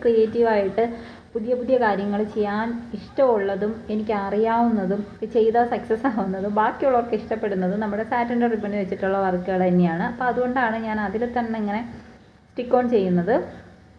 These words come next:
അതൊരു നല്ല കാര്യമാണോ എന്ന് ചോദിച്ചാൽ ബിസിനസ് പരമായിട്ട് ചിന്തിക്കുവാണെങ്കിൽ നല്ല കാര്യമല്ല. നമ്മൾ ട്രെൻഡിനനുസരിച്ച് മാറിക്കൊണ്ടിരിക്കണം. But എനിക്ക് വീഡിയോയും കൂടി ചെയ്യാനുള്ളത് കൊണ്ട് എനിക്കെന്ത് ക്രിയേറ്റീവായിട്ട് നിങ്ങൾക്ക് കാണിച്ചു തരാൻ പറ്റും എന്നാണ് ഞാൻ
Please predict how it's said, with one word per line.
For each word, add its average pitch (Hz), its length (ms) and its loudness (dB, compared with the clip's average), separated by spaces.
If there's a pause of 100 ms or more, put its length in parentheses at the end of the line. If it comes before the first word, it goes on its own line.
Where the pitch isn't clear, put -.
(160)
അതൊരു 196 220 -2
നല്ല 202 320 0
കാര്യമാണോ 226 420 0
എന്ന് 214 140 -4
ചോദിച്ചാൽ 220 360 0
ബിസിനസ് 220 560 -4
പരമായിട്ട് 220 460 0
ചിന്തിക്കുവാണെങ്കിൽ 190 720 -2
നല്ല 175 300 0
കാര്യമല്ല. 170 420 -2
നമ്മൾ 285 220 0
ട്രെൻഡിനനുസരിച്ച് 202 800 0
മാറിക്കൊണ്ടിരിക്കണം. 175 960 -2 (460)
But 240 180 0
എനിക്ക് 220 240 -4
വീഡിയോയും 226 520 2
കൂടി 277 140 0
ചെയ്യാനുള്ളത് 190 800 2
കൊണ്ട് 185 420 2 (200)
എനിക്കെന്ത് 233 760 0
ക്രിയേറ്റീവായിട്ട് 202 720 0
നിങ്ങൾക്ക് 196 260 -4
കാണിച്ചു 185 360 0
തരാൻ 185 200 2
പറ്റും 180 380 -4
എന്നാണ് 202 380 -2
ഞാൻ 285 120 -2